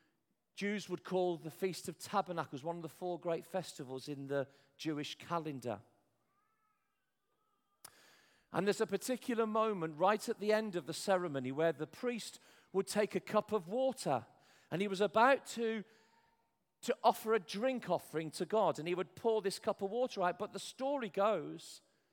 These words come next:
right back to the time of King David, the greatest king that the Jews had before the King of Kings came. And King David was being pursued by Saul, the king.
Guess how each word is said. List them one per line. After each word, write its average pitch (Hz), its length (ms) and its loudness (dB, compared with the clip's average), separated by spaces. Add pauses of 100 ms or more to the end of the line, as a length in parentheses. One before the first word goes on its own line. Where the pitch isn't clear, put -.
(560)
right 190 220 4
back 202 200 6
to - 80 -10
the 202 80 -6
time 190 320 0
of 190 140 -4
King 202 260 0
David, 180 480 4
the 151 80 -4
greatest 196 540 0
king 190 320 0
that 147 160 -4
the 156 80 -4
Jews 165 520 -2 (440)
had 170 360 2 (720)
before 143 260 -6
the 131 80 -4
King 147 320 -4
of 123 120 -6
Kings 117 400 -6
came. 107 400 -8 (2250)
And 147 100 -14
King 254 180 0
David 240 420 8
was 175 140 -2
being 226 240 2
pursued 247 580 -2
by 190 220 6
Saul, 254 600 6
the 143 180 0
king. 202 520 2